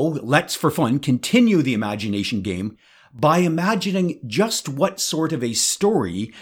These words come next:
Homer could have cobbled together out of this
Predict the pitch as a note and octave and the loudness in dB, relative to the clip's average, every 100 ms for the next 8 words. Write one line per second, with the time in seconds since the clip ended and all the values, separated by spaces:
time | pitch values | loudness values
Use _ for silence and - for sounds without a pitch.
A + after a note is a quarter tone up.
0 | - - A#3+ C4 D3 D3+ - - F3+ - | -18 -2 4 6 4 0 -4 0 0 0
1 | - F#3+ D#3+ B2 C3 A2+ F3 F#2+ G2 - | 2 2 2 -4 -2 0 0 0 -6 -12
2 | _ _ _ _ _ _ - D#3 D#3+ E3+ | _ _ _ _ _ _ 2 4 4 2
3 | C#3+ C3 B2+ - | 0 0 -2 -4